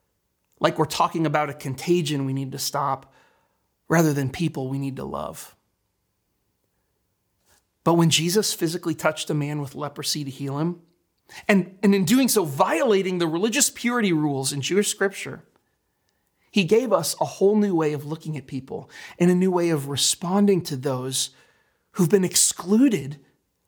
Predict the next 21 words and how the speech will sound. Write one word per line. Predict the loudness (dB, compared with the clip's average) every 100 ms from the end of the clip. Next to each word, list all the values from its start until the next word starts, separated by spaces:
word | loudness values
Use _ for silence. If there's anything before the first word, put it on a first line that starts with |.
| _
through | 4 6
no | 6 4 2
fault | 0 -6 -2 -2 -4 -8
of | -6
their | -4 -4
own. | -6 -8 -12 -18 _ _ _ _ _ _ _ _ -20 -20 -20 0
Before | 2 4 4
Jesus, | 4 0 2 0 0 -4 -4 _ _ _ _ _
proximity | 2 2 4 2 4 6 6 4 2
to | 0
the | 0
wrong | 2 2 2
thing | 0 0 0 0
or | -2
the | 0
wrong | 0 -2
people | -4 0 0
could | 0 0 0
make | 0 -2 0
you | 2
unclean, | 2 0 -4 0 0